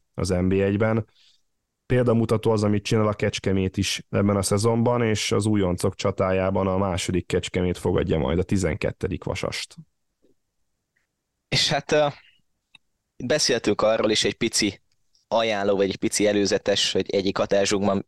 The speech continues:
Speaker 2: egyik adásunkban biztosan szó lesz arról, hogy a, a Vasas, Vidi, Honvéd hármas így az évek alatt, az utóbbi mondjuk hat-hét évet tekintve hogyan,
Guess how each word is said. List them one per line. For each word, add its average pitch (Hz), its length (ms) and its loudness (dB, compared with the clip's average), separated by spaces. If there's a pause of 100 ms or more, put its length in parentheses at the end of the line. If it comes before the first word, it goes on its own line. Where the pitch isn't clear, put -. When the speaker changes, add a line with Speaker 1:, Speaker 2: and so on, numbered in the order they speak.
Speaker 2:
egyik 110 220 -2
adásunkban 107 440 0
biztosan 101 380 -2
szó 95 200 0
lesz 92 240 2
arról, 92 360 2
hogy 95 180 0
a, 92 200 0 (420)
a - 100 -8
Vasas, 113 600 0
Vidi, 107 460 -2 (460)
Honvéd 107 480 0
hármas 101 760 -2
így 101 140 -4
az 95 80 0
évek 98 320 0
alatt, 95 400 -2
az 95 300 0
utóbbi 98 320 0
mondjuk 98 320 0 (1120)
hat-hét 107 520 -4
évet 95 260 0
tekintve 95 420 -2
hogyan, 87 460 0